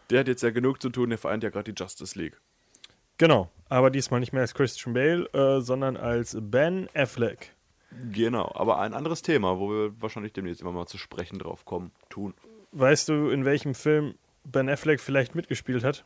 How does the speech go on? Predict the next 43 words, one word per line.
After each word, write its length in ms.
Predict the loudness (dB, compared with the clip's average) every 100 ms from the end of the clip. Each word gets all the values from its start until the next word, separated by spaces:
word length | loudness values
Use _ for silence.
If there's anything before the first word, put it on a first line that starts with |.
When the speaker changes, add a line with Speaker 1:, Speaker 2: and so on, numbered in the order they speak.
| _ -6
Speaker 2:
Und 80 |
ich 100 | -4
weiß 180 | 0 0
es 40 | 0
ehrlich 200 | -2 -2
gesagt 300 | -2 -2 -2
nicht. 220 | -6 -6 _ _ _ _ _
Die 60 | 6
Speaker 1:
Ja. 60 |
Speaker 2:
Oceans-Trilogie. 800 | 6 6 -2 -4 -4 -4 -4 -8 -10 _ _ _ _ _
Hat 100 | _
der 60 | -10
Ben 120 | -8
Affleck 240 | -8 -10 -12
mitgespielt? 240 | -18 -10 -8
Speaker 1:
Matt 60 |
Speaker 2:
Ich 60 | -2
glaube 100 | -2
Speaker 1:
Damon 120 | -2
Speaker 2:
nicht. 60 | -4
Speaker 1:
spielt 160 | -4
damit. 220 | -4 -4 -10 -18 _
Speaker 2:
Meine 160 | -6 -6
ich 80 | -6
doch. 200 | -10 -4
Der 100 | -2
beste 240 | -2 -4
Freund 220 | -2 -2 -2
von 140 | -2
Ben 120 | -2
Affleck, 380 | -6 -4 -4 -4
Matt 240 | -6 -4 -2
Damon, 280 | -4 -4 -6
hat 140 | -8
in, 220 | -8 -6
äh, 280 | -4 -4 -4 -8
Speaker 1:
Die 40 | -12
kiffen 240 | -6 -2 0
doch 80 |
immer 100 | 0
nur 120 | 0 0
mal 60 | 0
Speaker 2:
Oceans 220 | 0